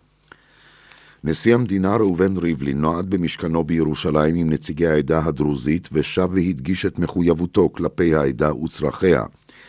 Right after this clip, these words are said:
הוא הבטיח לעשות כל שיוכל לקדם סוגיות הדורשות טיפול דחוף במגזר. כתבנו בני דודקביץ' מוסר כי במשלחת השתתפו בין השאר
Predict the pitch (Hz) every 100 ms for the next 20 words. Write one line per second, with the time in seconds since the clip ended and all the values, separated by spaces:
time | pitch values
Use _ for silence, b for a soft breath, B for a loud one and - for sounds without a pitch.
0 | B - 73 71 85 82 71 78 - 85
1 | - 90 90 95 87 80 90 78 71 78
2 | 85 78 - 73 80 92 85 B B B
3 | - 78 78 73 87 - 82 85 82 76
4 | - 78 - 80 76 65 76 78 64 -
5 | b b b b 76 78 76 78 69 73
6 | 78 67 73 - 78 78 78 73 87 85
7 | - 76 69 - 92 85 85 76 69 78
8 | 76 87 67 78 73 - 76 76